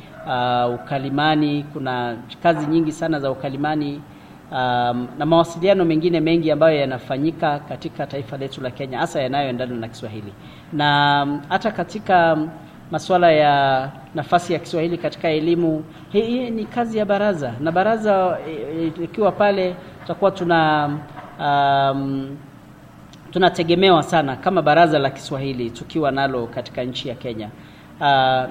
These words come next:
na sababu nyingine ni kwamba, ka-, kuwa na baraza kwa sababu ni shughuli ya kisheria na shughuli ya kisera.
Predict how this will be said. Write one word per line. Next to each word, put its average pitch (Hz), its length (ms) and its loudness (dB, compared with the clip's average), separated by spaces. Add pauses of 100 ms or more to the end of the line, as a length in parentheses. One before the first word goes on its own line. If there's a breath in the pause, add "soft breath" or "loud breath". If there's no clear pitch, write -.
na 139 320 0
sababu 202 540 2
nyingine 175 480 0
ni 160 100 -2
kwamba, 165 680 0
ka-, 143 200 -2
kuwa 220 220 -2
na 175 100 2
baraza 170 480 4
kwa 156 120 -6
sababu 165 420 -2
ni 135 440 -6 (300 loud breath)
shughuli 185 400 2
ya 160 80 6
kisheria 156 580 0 (420)
na 156 100 2
shughuli 170 360 2
ya 151 80 4
kisera. 131 460 -4